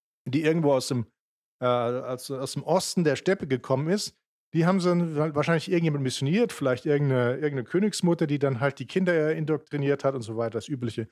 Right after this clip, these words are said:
Und, und die waren von sechshundertfünfzig bis neunhundertfünfzig ungefähr, gab's dieses chasarische Reich, das war nicht klein. Die Krim gehörte dazu und, äh, nicht, und war schon eine richtige Größe. Also vergleichbar mit, mit,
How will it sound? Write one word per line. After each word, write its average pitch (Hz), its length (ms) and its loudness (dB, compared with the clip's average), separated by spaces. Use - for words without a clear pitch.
Und, 190 180 0
und 160 100 -2
die 165 140 4
waren 190 120 4
von 180 220 0
sechshundertfünfzig 208 1040 -2
bis 156 200 -2
neunhundertfünfzig 196 1400 0
ungefähr, 123 500 0
gab's 175 280 0
dieses 170 360 -2
chasarische 165 640 0
Reich, 147 420 0
das - 180 -4
war 170 80 2
nicht 214 240 -2
klein. 170 420 0
Die 131 80 -8
Krim 202 280 0
gehörte 180 380 2
dazu 156 500 0
und, 147 220 0
äh, 139 60 -4
nicht, 151 640 -6
und 185 340 -4
war 185 160 -2
schon 196 160 0
eine 185 380 0
richtige 170 320 -6
Größe. 147 440 -4
Also 139 340 2
vergleichbar 135 640 2
mit, 131 320 0
mit, 127 360 0